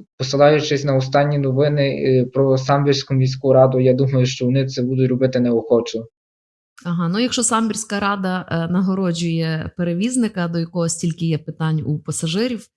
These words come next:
Speaker 2: е, до якості послуг, то тут, напевно, питань нема. Але все ж таки, е, ну, користуючись нагодою, те, що ми сьогодні взяли цю тему в наш ЕТЕР і ми оприлюднили,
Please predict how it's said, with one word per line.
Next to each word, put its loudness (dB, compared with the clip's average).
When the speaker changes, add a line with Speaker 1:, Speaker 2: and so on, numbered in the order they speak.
Speaker 2:
е, 0
до 0
якості -2
послуг, -6
то -2
тут, -10
напевно, -4
питань -4
нема. 0
Але 2
все -2
ж -6
таки, -6
е, 2
ну, 4
користуючись -2
нагодою, 0
те, -2
що -2
ми 2
сьогодні -2
взяли -2
цю -4
тему 0
в -2
наш 0
ЕТЕР -4
і 0
ми 0
оприлюднили, 0